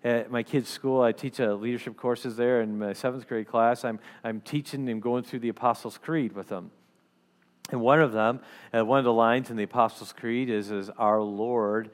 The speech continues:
uh, Christ Jesus, our Lord and Savior." And I asked the kids, I asked my students, I said, uh, "So here's the question. We quote this, but is Jesus truly your Lord?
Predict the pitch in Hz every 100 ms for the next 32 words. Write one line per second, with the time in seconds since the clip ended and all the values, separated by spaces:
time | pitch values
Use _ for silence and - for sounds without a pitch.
0 | - - _ 107 101 98 95 - 123 110
1 | 123 113 107 110 101 95 101 101 92 -
2 | 117 117 92 82 - _ _ _ _ _
3 | _ _ _ - 113 113 113 120 135 135
4 | 202 - - - 95 110 123 110 123 143
5 | - 113 - - 92 101 120 110 107 -
6 | 110 104 104 - - _ _ 110 120 120
7 | 123 123 117 - _ _ _ _ - 156
8 | 143 175 190 220 214 - 87 _ _ _
9 | _ _ _ _ 120 117 - 156 208 -
10 | 95 110 143 - - _ _ _ _ _
11 | - 139 139 151 190 180 117 127 127 143
12 | - 131 127 139 131 147 156 247 -